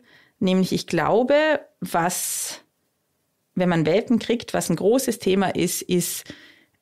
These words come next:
und auch was, was unterschätzt wird, oder man ka-, äh, nicht unterschätzt, selbst wenn du's dir, wenn du das jetzt hörst,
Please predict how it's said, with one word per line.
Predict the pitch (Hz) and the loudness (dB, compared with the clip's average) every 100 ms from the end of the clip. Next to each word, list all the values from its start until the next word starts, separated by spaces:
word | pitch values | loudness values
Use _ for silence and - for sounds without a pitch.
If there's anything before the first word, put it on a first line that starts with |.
| _ - | _ -2
und | 180 | 0
auch | 151 | 0
was, | 165 | 0
was | 156 | 0
unterschätzt | 160 151 135 - 349 - - | 0 0 -2 -2 -2 -4 -6
wird, | - - - - - _ _ - | -6 -8 -10 -12 -14 _ _ -2
oder | 175 | 0
man | 180 180 | 0 -2
ka-, | - - | -6 -8
äh, | - - - | -10 -6 -2
nicht | 208 254 | 2 2
unterschätzt, | 240 226 - - | 2 2 0 0
selbst | 214 214 | 2 2
wenn | 220 | 2
du's | 220 220 | 2 4
dir, | 214 208 | 2 4
wenn | 208 | 2
du | |
das | 196 196 | 2 0
jetzt | 190 247 | 0 2
hörst, | 311 180 156 - | 4 4 2 -6